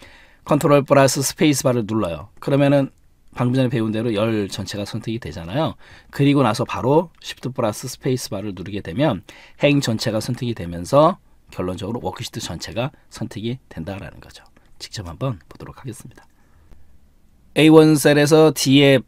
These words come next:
팔까지 제가 마우스를 가지고 드래그를 했어요. 이렇게 되면 연속적인 범위 선택이 가능한 거고, 그 다음에 에이원 셀을 클릭하고 난 상태에서 뒤에 팔 셀을 클릭을 할 때 Shift를 누르게 되면 연속적으로 선택이 된다.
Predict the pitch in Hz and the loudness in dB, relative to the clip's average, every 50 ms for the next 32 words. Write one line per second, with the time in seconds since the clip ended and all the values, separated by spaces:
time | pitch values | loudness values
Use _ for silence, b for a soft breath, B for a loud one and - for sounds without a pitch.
0 | _ _ _ _ - - - 160 - - - 120 107 - - 143 147 151 156 - | _ _ _ _ -4 0 0 0 0 2 0 0 0 0 -2 -2 -2 -2 -2 -2
1 | 123 110 117 113 104 101 95 98 98 95 - 107 98 98 85 78 104 127 131 135 | -2 -2 -2 -2 -2 -2 -2 -2 -2 -4 -6 -8 -8 -10 -12 -10 -6 -6 -6 -6
2 | - - - 113 120 107 101 90 85 101 98 - - - 71 76 80 82 - - | -6 -8 -6 -6 -6 -6 -6 -8 -12 -12 -12 -12 -12 -14 -14 -12 -14 -14 -12 -12
3 | 90 92 120 147 123 92 90 104 113 131 123 - 110 90 90 87 87 - - 82 | -10 -6 -6 -6 -6 -6 -8 -8 -8 -8 -8 -8 -10 -10 -10 -12 -12 -12 -12 -12
4 | 85 85 - 92 85 - 80 80 85 - - 82 78 82 - 120 123 127 - 76 | -12 -12 -12 -12 -12 -14 -14 -18 -18 -18 -16 -16 -14 -12 -10 -10 -10 -10 -10 -14
5 | - - - 92 104 131 165 190 208 _ _ - - - 87 87 95 110 139 156 | -14 -12 -10 -6 -4 -4 -4 -4 -6 _ _ -18 -14 -12 -12 -8 -4 -4 -4 -4
6 | b b b b b b b b b b - 110 117 123 120 127 123 117 113 110 | b b b b b b b b b b -2 0 0 2 2 2 2 0 -2 -4
7 | 107 110 - - - 117 110 107 101 - - 143 135 131 - 127 107 98 87 92 | -6 -8 -10 -10 -6 -6 -6 -6 -6 -6 -4 -4 -4 -4 -6 -8 -8 -8 -8 -10
8 | - - 135 123 - - 101 92 - 131 131 143 - - - 123 135 127 117 - | -8 -8 -8 -8 -8 -8 -10 -8 -4 -4 -4 -4 -4 -2 2 2 2 2 2 0
9 | - 127 120 113 - - - 101 110 107 - - 120 104 113 131 135 104 - - | -2 -2 -2 -2 -4 -4 -6 -6 -6 -8 -8 -8 -6 -6 -4 -4 -6 -4 -4 -2
10 | 147 127 - B B B B B - - 190 160 - - 147 131 101 98 90 95 | -4 -4 -4 B B B B B -10 -8 -8 -8 -6 -4 -4 -4 -4 -4 -8 -12
11 | 92 85 82 82 135 156 185 180 - _ _ - 82 85 90 - 98 - - - | -12 -12 -8 -4 -2 -2 -4 -4 -8 _ _ -12 -10 -10 -10 -10 -12 -14 -14 -16
12 | 131 131 - 107 - 123 113 131 127 123 120 110 107 120 113 110 - | -14 -12 -10 -8 -8 -8 -6 -6 -6 -4 -4 -2 0 0 0 -2 -2